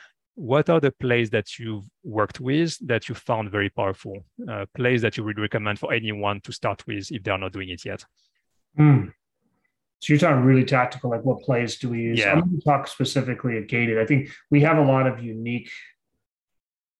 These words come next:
Speaker 2: like, moments of customer touch points. And so I, I'm a big believer in there's maybe no generic play that works for everyone, but I can talk about a couple of ours, right? So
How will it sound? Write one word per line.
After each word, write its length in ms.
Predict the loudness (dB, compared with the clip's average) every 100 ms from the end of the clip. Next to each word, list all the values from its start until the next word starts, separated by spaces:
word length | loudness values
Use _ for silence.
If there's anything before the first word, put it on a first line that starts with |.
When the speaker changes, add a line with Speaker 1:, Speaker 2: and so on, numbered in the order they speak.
| _ _ _
Speaker 2:
like, 300 | -2 -2 2
moments 480 | 6 8 8 6 0
of 100 | -4
customer 340 | -2 -4 -6
touch 280 | -4 -4 -2
points. 300 | -4 -4 -6
And 80 | -4
so 120 | 2
I, 200 | 4 6
I'm 100 | 6
a 100 | 6
big 220 | 4 0
believer 480 | -2 -2 -4 -2 -2
in 340 | -2 -4 -8 -6
there's 260 | -6 -4 -4
maybe 200 | -2 0
no 280 | 2 2
generic 460 | 2 -2 -2 -2 -4
play 140 | -6
that 120 | -4 -6
works 200 | -6 -4
for 140 | 0
everyone, 280 | 0 0 0
but 100 | 2
I 60 | 0
can 100 | 2
talk 200 | 0 0
about 180 | -4
a 40 | -4
couple 260 | -10 -12
of 100 | -12
ours, 300 | -10 -12 -12
right? 160 | -12 -8
So 300 | 0 0